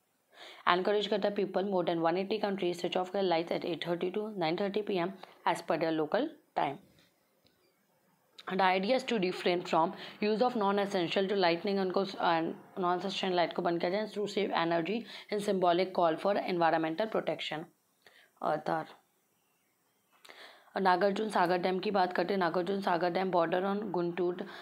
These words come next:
district of Andhra Pradesh and नालगोंडा district of तेलंगाना। नाइनटीन सिक्सटी सेवन में ओपन हुआ।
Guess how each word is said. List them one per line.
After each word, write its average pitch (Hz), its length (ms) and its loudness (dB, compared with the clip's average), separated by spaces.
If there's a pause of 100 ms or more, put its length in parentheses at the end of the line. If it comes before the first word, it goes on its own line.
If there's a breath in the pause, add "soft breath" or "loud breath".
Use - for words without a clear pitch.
(180 loud breath)
district 175 400 -2
of 180 160 2
Andhra 175 320 2
Pradesh 185 280 2
and 185 160 0
नालगोंडा 170 520 2
district 170 340 -4
of 175 80 2
तेलंगाना। 156 560 0
नाइनटीन 185 440 -2
सिक्सटी 180 260 -6
सेवन 175 300 0
में 175 120 0
ओपन 160 280 0
हुआ। 180 220 0